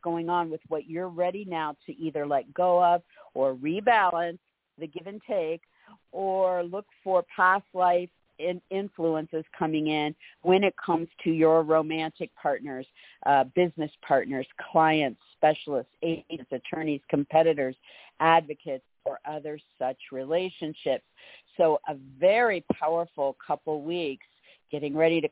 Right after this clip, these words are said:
come into play, Aries, involving some significant people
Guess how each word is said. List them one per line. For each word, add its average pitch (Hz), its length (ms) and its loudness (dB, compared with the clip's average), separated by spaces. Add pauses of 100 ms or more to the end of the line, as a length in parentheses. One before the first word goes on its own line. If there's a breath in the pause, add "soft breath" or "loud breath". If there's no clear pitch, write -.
come 156 160 0
into 151 200 -2 (140)
play, 156 380 4
Aries, 135 420 0
involving 143 720 2
some 135 220 -12
significant 156 680 -8
people 143 440 2